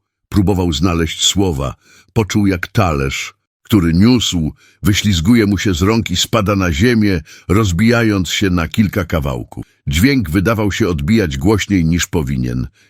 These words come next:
"Ja", zaczął, ale nie wiedział, jak kontynuować. Nadal na niego patrzyła, czekając.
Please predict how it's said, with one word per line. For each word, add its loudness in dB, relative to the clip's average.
"Ja", 2
zaczął, -2
ale 2
nie 2
wiedział, 0
jak -2
kontynuować. -2
Nadal 4
na 2
niego 0
patrzyła, -2
czekając. -6